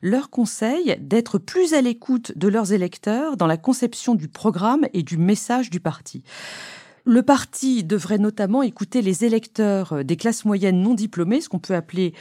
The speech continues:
la working class. Et en ce qui concerne les minorités, David Shor dit : «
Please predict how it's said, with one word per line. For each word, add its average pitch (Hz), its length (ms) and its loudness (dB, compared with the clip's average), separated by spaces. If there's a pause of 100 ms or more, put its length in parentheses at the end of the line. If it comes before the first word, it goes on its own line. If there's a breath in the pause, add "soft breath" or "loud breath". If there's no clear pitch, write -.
(140 loud breath)
la 160 120 2
working 185 420 2
class. 226 480 -2 (500 loud breath)
Et 214 360 2
en 208 80 2
ce - 100 -4
qui 240 80 4
concerne 220 400 0
les 165 80 2
minorités, 208 720 0 (300 loud breath)
David 202 360 0
Shor 262 400 0
dit : « 208 300 0